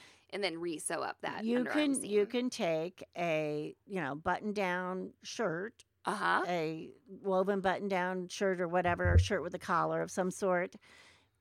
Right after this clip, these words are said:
Speaker 2: add the sleeves,
Speaker 1: Mm,
Speaker 2: right?
Speaker 1: the
Speaker 2: And then
Speaker 1: collar.
Speaker 2: add the collar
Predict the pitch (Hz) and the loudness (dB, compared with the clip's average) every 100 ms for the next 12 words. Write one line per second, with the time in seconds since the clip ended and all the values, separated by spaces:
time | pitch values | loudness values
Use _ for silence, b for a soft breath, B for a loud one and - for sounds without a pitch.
0 | - 202 196 175 180 - 208 190 226 285 | -2 4 4 4 -2 -2 2 2 2 -2
1 | - - - _ _ - 294 339 359 359 | -8 -14 -20 _ _ -8 -2 2 2 2
2 | 320 196 180 175 202 269 - 202 190 262 | 2 4 6 8 6 2 -4 2 8 10
3 | 262 240 247 226 220 214 208 285 302 285 | 10 8 8 8 8 6 0 4 6 6
4 | 254 240 | 6 2